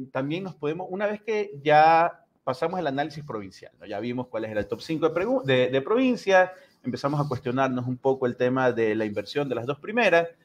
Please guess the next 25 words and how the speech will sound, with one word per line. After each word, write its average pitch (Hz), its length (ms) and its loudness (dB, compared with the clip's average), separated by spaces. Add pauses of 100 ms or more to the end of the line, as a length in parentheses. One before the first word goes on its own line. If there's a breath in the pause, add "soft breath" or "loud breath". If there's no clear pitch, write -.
(320)
nosotros 202 320 2
podemos 202 380 4
seguir 185 360 4
haciendo, 185 1000 4
em, 110 760 2 (1800)
podemos 196 260 4
seguir 202 220 2
investigando 180 560 4
un 160 60 -4
poquito 180 340 -2
más 175 420 2
fino 147 640 0 (320 loud breath)
y 143 80 4
empezar 139 420 4
a 180 60 8
ver 175 220 2
dentro 190 340 -2
de 190 80 0
las 147 220 -2
provincias, 214 760 -2
ciudades. 120 680 6 (540)
Podemos 160 200 4
empezar 165 300 2
a 165 80 8
ver, - 260 4